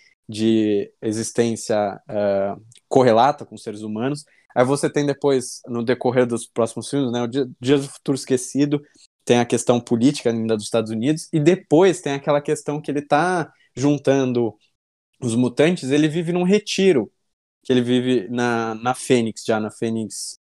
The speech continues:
no filme do, do X-Men que tem a Fênix, que é os últimos que a Fox lançou, o Magneto ele tá pré-estabelecido com os mutantes meio que num retiro, tipo, a par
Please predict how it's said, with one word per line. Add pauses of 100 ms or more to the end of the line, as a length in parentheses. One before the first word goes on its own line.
(320)
no
filme
do,
do
X-Men
que
tem
a
Fênix,
que
é
os
últimos
que
a
Fox
lançou, (240)
o
Magneto
ele
tá
pré-estabelecido
com
os
mutantes
meio
que
num
retiro,
tipo,
a
par